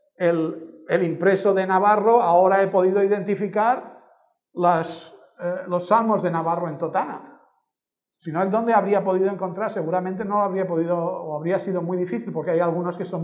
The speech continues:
muy difíciles de encontrar. Es decir, que hay unas cosas, eh,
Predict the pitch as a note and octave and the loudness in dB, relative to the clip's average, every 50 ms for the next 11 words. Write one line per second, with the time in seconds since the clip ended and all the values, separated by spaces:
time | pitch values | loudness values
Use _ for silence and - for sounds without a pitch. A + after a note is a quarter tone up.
0 | F3+ F3 E3 F3+ E3+ D#3+ D#3 D#3+ D#3+ D#3 D#3 C#3+ D3 C#3+ D3+ C#3 - C#3+ C3 - | -6 -4 -4 -4 -4 -6 -6 -8 -8 -8 -10 -10 -12 -12 -12 -14 -16 -18 -18 -14
1 | - G3 - - - - _ _ _ _ _ - F#3 F3+ G#3 G3+ G#3+ G#3 F#3 F#3+ | -14 -14 -14 -14 -16 -20 _ _ _ _ _ -2 0 2 2 2 2 2 2 4
2 | G3+ A3 A3+ A3 - - - - - - F#3 G3 G#3+ G#3 G3+ - A#3+ G3+ A3 A3+ | 4 2 0 -2 -6 -10 -16 -14 -8 -6 -2 0 0 0 2 2 2 2 2 0
3 | A3+ A3 - - - - F3+ F3 E3+ E3+ D#3+ C#3+ - | -2 -2 -6 -10 -10 -6 -4 -2 -2 -2 -4 -8 -12